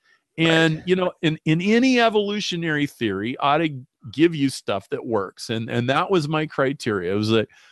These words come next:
Speaker 2: "I'm gonna put on my engineering hat and I'm gonna see where it goes." And man, was it ever fascinating.
Speaker 1: And those models work for the time, like you said, like with the
Speaker 2: Yeah.
Speaker 1: ele-, electrical engineering one, that's not even a perfect model, even though it works.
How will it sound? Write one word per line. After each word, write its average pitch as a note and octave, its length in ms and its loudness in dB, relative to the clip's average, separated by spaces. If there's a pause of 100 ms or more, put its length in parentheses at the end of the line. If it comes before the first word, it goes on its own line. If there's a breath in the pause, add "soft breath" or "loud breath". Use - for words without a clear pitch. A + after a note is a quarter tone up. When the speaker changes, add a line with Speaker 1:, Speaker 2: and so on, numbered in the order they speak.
(120)
Speaker 2:
"I'm A2+ 140 -6
gonna G#2+ 120 -6
put E3+ 260 0
on G#3+ 220 0
my G#3+ 120 0
engineering F3+ 640 -2
hat A#2+ 460 -2
and A#2 80 -2
I'm A#2 140 -4
gonna A2+ 120 -4
see C3+ 220 -2
where A#2+ 140 2
it A#2+ 100 -10
goes." G2+ 300 4
And G2+ 160 -6
man, A#2 320 0 (260 soft breath)
was A2+ 160 2
it A#2 120 4
ever G2 200 2
fascinating. F#2+ 720 -8 (480 soft breath)
Speaker 1:
And C#3+ 140 -2
those D#3 160 2
models E3 380 0
work E3 220 -2
for D#3 120 -6
the C#3 80 -4
time, D#3+ 300 -6
like F#2+ 240 -2
you G#2 80 -10
said, A2+ 260 -2
like F2 220 -4
with F2 100 -6
the F2+ 60 -6
Speaker 2:
Yeah. F2 80 -2
Speaker 1:
ele-, F#2+ 240 -2
electrical G2+ 500 -4
engineering G2+ 400 -4
one, F#2+ 160 -6
that's B2+ 240 -4
not D3+ 140 2
even F#2 160 -2
a E2 60 -6
perfect E2+ 300 -6
model, D#2 240 -2
even B2 180 -4
though B2+ 140 0
it - 80 -4
works. C3 380 -4